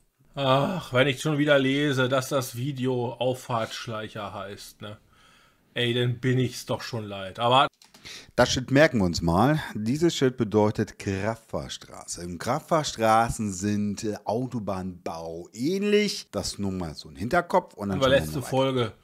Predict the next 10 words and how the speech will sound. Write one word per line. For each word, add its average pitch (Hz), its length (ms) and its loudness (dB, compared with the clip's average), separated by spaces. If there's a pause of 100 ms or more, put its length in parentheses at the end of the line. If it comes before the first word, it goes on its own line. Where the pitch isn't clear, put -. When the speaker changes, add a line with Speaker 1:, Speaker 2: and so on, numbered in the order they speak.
(480)
Speaker 1:
Ich 135 200 -4
will's 139 200 0
nicht 127 160 -4
schon 127 140 -2
wieder 120 260 0
so 110 140 -4
ausführlich 107 500 -6
erzählen. 110 540 -14 (280)
Gas 165 300 6
geben! 160 520 2